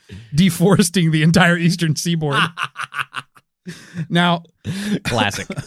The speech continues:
Speaker 1: <laughs> according to the U S A's National Park Service, quote, "Bohemian Grove is a lovely section of John Muir Woods that provides opportunities to learn more about the health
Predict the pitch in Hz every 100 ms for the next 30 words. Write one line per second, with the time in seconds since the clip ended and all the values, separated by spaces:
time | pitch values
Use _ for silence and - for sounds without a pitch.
0 | - _ _ _ 180 381 370 294 220 202
1 | 170 190 156 - 135 147 - 117 135 135
2 | - 107 - - 285 - - _ _ _
3 | _ _ _ _ 147 143 254 311 233 143
4 | 110 101 - 123 127 139 196 277 160 113
5 | - 107 - 104 104 - 156 208 202 190
6 | 185 117 101 - 107 - 113 110 107 -
7 | 185 170 - 214 131 101 - - 110 104
8 | 107 175 139 - - - 113 165